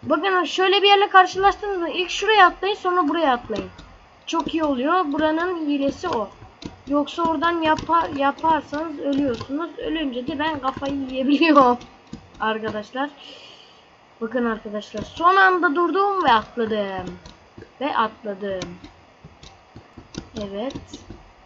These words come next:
Aha, ah, ah, ölüyordum arkadaşlar. Aa, bakın.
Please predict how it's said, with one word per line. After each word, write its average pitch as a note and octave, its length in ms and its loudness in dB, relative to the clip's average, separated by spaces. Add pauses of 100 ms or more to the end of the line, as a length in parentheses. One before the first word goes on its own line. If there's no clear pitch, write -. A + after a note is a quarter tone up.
(960)
Aha, E4 920 4 (220)
ah, E4+ 260 2 (320)
ah, C#4+ 280 -6
ölüyordum C4+ 420 -2
arkadaşlar. B3+ 540 -8 (1080)
Aa, A3+ 80 -12
bakın. A#3 260 -6